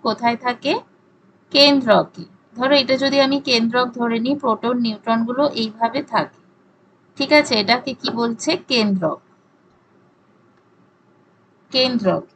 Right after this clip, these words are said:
এখানে একটা বল কাজ করে। কি বল? সেটাকে আমরা বলছি নিউক্লিয় বল। নিউক্লিয়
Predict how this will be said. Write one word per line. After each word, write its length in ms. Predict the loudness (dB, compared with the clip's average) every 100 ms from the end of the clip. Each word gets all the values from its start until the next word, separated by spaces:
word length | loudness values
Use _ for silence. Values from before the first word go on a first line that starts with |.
| _ -6
এখানে 300 | 0 2 4 2
একটা 200 | 0 -2 -2 4
বল 160 | 4 4 2
কাজ 180 | 0 0 -4 -10
করে। 240 | -8 -10 -16 _ _ -6
কি 100 | -2 4
বল? 160 | 4 4 -6 -20 _ _ -4
সেটাকে 340 | 2 2 6 4
আমরা 160 | 6 2 0
বলছি 340 | -4 -4 -2 0 2 0
নিউক্লিয় 580 | 0 -2 -6 -6 0 2 4
বল। 160 | 2 2 -10 _ _ _ _ _ _ _ _ _ _ _ _ _ _ _ _ _ _ _ _ _ _ _ -2
নিউক্লিয় 640 | 0 2 0 -2 0 0